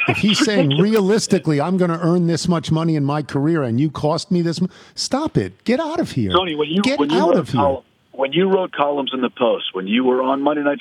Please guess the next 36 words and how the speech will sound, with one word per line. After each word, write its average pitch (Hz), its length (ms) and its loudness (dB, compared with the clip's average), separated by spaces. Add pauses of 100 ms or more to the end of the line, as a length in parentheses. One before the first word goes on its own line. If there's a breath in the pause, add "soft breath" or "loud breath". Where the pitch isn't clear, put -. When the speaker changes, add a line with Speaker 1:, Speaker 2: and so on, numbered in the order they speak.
Speaker 2:
Football, 110 500 0
on, 110 180 -4
on 120 140 -4
P 175 220 -4
T 190 220 2
I, 175 260 0
Speaker 1:
Yeah. 131 100 -2
Speaker 2:
your, 123 120 -2 (120)
your 135 260 -4
radio 170 300 0
show, 131 200 -4
your 113 140 -6
podcast, 127 580 -2 (500 loud breath)
me 165 220 2
being 160 200 2
on 135 160 -2
television, 113 580 0
Brandel 160 320 0 (100)
Chamblee 143 380 0
being 123 160 0
on 113 120 -2
television, 107 420 -2
whatever 233 280 2
the 151 120 -2 (100)
forum 156 360 0
is, 143 140 2
whatever 120 280 -2
the 107 160 0
outlet 113 400 -2
is, 80 160 -8 (1300 soft breath)
part 254 200 0
of 185 140 -2
being 139 180 -4
a 113 40 -6
professional 107 540 -2
athlete - 520 -4